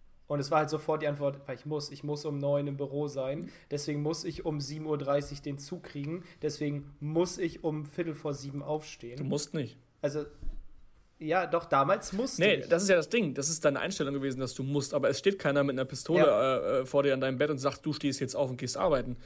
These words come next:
Speaker 2: Du wolltest aufstehen, weil du deine Karriere gesehen hast bei der Firma.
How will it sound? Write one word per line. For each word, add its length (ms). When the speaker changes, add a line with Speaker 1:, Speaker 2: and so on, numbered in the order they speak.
Speaker 2:
Du 180
wolltest 400
aufstehen, 560
weil 240
du 260
deine 300
Karriere 320
gesehen 280
hast 240
bei 140
der 140
Firma. 340